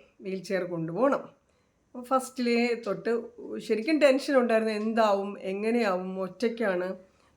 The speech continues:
പിന്നെ എന്നോട് ഹസ്ബൻഡ് പറഞ്ഞു, "നീ ധൈര്യമായിട്ട് പോയിട്ട് വാ, നിന്നെക്കൊണ്ട് പോകാൻ പറ്റും, നിന്നെക്കൊണ്ട് എല്ലാം ചെയ്യാൻ പറ്റും, നീ ധൈര്യമായിട്ട് പോയിട്ട് വരാനും" കൂടി പറഞ്ഞു. അങ്ങനെയാണ് ഞാൻ ഇറങ്ങി തിരിച്ചതേ.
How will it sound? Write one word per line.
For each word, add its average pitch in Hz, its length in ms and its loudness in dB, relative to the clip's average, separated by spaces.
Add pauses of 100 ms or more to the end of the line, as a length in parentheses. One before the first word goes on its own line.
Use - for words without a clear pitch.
പിന്നെ 247 220 2
എന്നോട് 240 480 2
ഹസ്ബൻഡ് 247 440 0
പറഞ്ഞു, 226 480 -2
"നീ 269 180 -8
ധൈര്യമായിട്ട് 277 580 4
പോയിട്ട് 240 240 0
വാ, 233 120 2
നിന്നെക്കൊണ്ട് 220 460 -2
പോകാൻ 208 340 -4
പറ്റും, 190 480 -4
നിന്നെക്കൊണ്ട് 208 380 -4
എല്ലാം 190 220 0
ചെയ്യാൻ 190 320 -2
പറ്റും, 190 220 -4
നീ 190 80 -4
ധൈര്യമായിട്ട് 185 600 -4
പോയിട്ട് 285 320 -2
വരാനും" 180 240 0
കൂടി 165 160 -6 (100)
പറഞ്ഞു. 175 160 -18 (640)
അങ്ങനെയാണ് 202 460 0
ഞാൻ 190 200 -2
ഇറങ്ങി 175 240 -2
തിരിച്ചതേ. 185 600 0